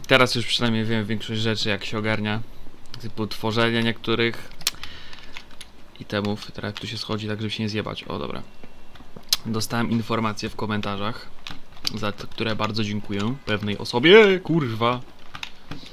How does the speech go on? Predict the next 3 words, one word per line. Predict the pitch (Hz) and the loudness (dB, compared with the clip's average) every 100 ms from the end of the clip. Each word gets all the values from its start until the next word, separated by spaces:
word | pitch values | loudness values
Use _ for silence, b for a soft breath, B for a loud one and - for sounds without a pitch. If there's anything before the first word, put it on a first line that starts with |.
| B B - - - - - - - | B B -8 -10 -8 -8 -8 -8 -8
Lecimy. | 110 104 - 110 110 120 - - - - - B B B B B B B B - - - - - - - - | -6 -4 0 2 2 2 -4 -6 -6 -6 -6 B B B B B B B B -8 -6 -8 -8 -8 -8 -8 -6
Survivor | - 104 104 104 107 104 | -4 -2 0 2 2 0
Snerby, | 104 110 110 107 113 | -2 -2 0 2 0